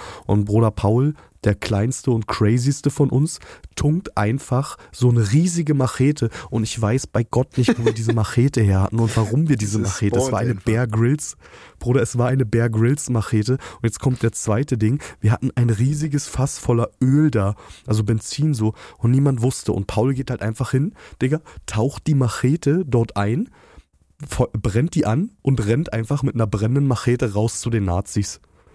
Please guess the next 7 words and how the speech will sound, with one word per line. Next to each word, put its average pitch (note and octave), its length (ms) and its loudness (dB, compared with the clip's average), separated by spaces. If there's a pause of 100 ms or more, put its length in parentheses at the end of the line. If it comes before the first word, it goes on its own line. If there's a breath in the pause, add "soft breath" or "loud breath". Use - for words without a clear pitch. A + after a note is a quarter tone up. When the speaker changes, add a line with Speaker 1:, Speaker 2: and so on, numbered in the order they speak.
(160)
Speaker 1:
Die C#3+ 160 2
rennen A#2+ 320 0
weg C#3+ 360 -4 (640)
und C#3 200 2
kommen C#3 320 0
dann B2 300 0
wieder A2+ 320 0